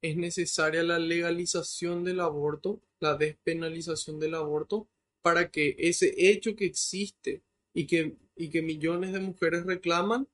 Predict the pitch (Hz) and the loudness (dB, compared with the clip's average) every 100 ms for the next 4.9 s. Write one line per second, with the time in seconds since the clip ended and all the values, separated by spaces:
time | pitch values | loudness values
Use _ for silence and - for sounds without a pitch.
0 | _ _ - 165 170 160 175 202 202 262 | _ _ -2 0 2 2 4 4 2 -2
1 | - - _ _ _ _ _ _ _ _ | -2 -10 _ _ _ _ _ _ _ _
2 | _ _ - 151 147 139 135 123 - _ | _ _ -4 -2 0 -2 -4 -6 -10 _
3 | _ - 160 165 160 165 160 151 151 151 | _ -4 0 0 0 2 4 4 2 -2
4 | 147 143 139 139 143 139 131 123 131 | -2 -2 -4 -4 -6 -6 -6 -6 -10